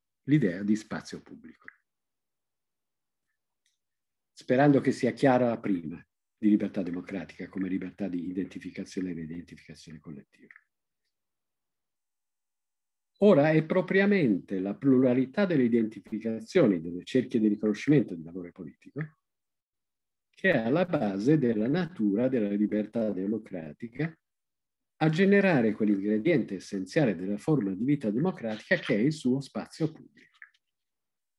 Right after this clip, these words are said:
Lo spazio pubblico è l'erede della cerchia dell'opinione pubblica, della Öffentlichkeit, per pensare a Habermas. Non è la cerchia dell'opinione pubblica liberale,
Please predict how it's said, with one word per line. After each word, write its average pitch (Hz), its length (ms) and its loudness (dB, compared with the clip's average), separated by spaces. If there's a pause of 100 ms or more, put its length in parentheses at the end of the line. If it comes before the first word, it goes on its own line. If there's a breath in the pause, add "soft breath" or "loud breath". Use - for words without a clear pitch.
(1300)
Lo 135 60 -20
spazio 160 300 0
pubblico 165 520 4
è 156 200 2
l'erede 160 760 4 (460)
della 127 540 -2
cerchia 147 720 0
dell'opinione 117 960 0
pubblica, 90 480 -6
della 104 200 -2
Öffentlichkeit, 117 960 0 (640 loud breath)
per 107 180 -6
pensare 110 520 -2
a 107 120 -4
Habermas. 117 800 -2 (1160)
Non 127 380 6
è 190 280 4 (460)
la 110 160 -6
cerchia 131 440 2
dell'opinione 110 540 0
pubblica 107 400 -2
liberale, 95 800 -6